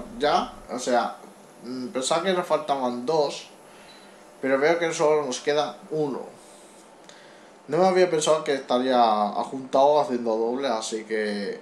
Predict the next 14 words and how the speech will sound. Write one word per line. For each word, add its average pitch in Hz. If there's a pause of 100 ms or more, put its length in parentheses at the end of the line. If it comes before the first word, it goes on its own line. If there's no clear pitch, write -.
este 175 (180)
nos 117
tenemos 135
que 151
montar 135
para 107
la -
dirección 113
Girona, 156 (500)
que 113 (140)
será 123 (160)
la 113
siguiente 123
estación, -